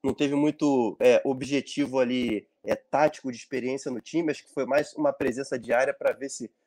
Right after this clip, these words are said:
sobrava alguma bola pra vencer um jogo contra o Madureira, porque,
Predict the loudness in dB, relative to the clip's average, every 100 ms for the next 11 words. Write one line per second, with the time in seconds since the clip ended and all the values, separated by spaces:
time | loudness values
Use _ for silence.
0 | _ -6 -2 2 0 0 -2 -2 0 2
1 | 2 2 0 0 -2 -6 -4 -2 -2 -4
2 | -4 -6 -6 -6 -4 -4 -4 -6 -10 -2
3 | 0 0